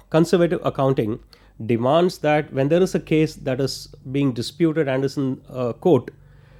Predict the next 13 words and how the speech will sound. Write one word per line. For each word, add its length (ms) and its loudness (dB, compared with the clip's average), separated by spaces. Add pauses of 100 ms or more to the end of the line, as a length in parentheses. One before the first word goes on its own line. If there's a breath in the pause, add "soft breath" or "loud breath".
(220 soft breath)
the 120 -2
company 420 0
has 340 -2
to 160 -2
provide 540 0
for 140 -6
the 100 0
liability, 680 -2 (180)
assuming 560 2 (160)
if 160 -6
it 100 -4
goes 220 0
against 480 -2